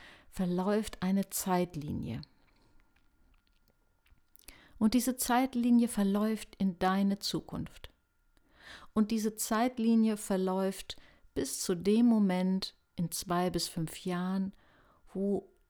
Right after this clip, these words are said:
du das Zielbild hast, was dir im Laufe dieses Podcasts in, in den Sinn gekommen ist.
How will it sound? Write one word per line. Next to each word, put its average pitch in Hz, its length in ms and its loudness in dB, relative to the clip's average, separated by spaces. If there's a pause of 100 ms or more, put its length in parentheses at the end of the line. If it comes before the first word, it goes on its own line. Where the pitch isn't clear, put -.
du - 240 -10
das 208 340 -4
Zielbild 196 840 0
hast, 185 340 -6
was - 340 -6
dir 185 440 -4
im 175 120 -4
Laufe 180 540 -4 (340)
dieses 175 220 -6
Podcasts - 680 -8
in, 175 360 -4 (100)
in 180 100 0
den 185 140 4
Sinn 196 220 4
gekommen 151 460 -4
ist. - 340 -12